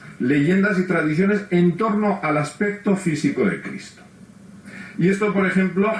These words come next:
eh, aparece ya en, eh, la historia eclesiástica de Eusebio de Cesarea, donde el propio Eusebio de Cesarea habla de una imagen existente en Paneas, en la cual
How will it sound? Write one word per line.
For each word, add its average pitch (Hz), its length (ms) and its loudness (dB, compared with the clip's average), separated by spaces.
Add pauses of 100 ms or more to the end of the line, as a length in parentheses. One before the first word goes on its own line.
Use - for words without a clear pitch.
(120)
eh, 135 260 0
aparece 156 580 0
ya 185 420 0 (380)
en, 180 460 2
eh, 127 300 0
la 127 100 2
historia 160 420 0
eclesiástica 143 840 0
de 117 120 0
Eusebio 143 460 2
de 143 100 0
Cesarea, 175 640 0 (380)
donde 160 220 2
el - 100 0
propio 180 480 2
Eusebio 156 500 2
de 151 80 0
Cesarea 185 640 0
habla 185 640 0 (400)
de 143 160 2
una 170 280 4
imagen 185 680 0 (320)
existente 156 640 2
en 196 160 2
Paneas, 170 720 0 (480)
en 147 160 0
la 156 180 0
cual 170 420 2